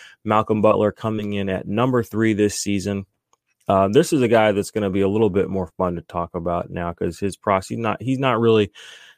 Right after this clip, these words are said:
old. He's really just coming into his own, and that's going to be Jessie Bates. Jessie Bates with the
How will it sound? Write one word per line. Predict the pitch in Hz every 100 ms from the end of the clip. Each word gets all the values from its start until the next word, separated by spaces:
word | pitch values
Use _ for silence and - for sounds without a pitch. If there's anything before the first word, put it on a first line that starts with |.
| _ _ - -
old. | 120 131 131
He's | 117
really | 104 135 117
just | 107 -
coming | - 117 113
into | 107 101
his | 98 95
own, | 101 117
and | 98 101
that's | 117 -
going | 110 107
to | 98
be | 95 92 - 95
Jessie | 98 101 - 104 90 80 -
Bates. | 107 101 80 -
Jessie | 113 - 117
Bates | 110 117 113 - -
with | 113 110 -
the | 101 95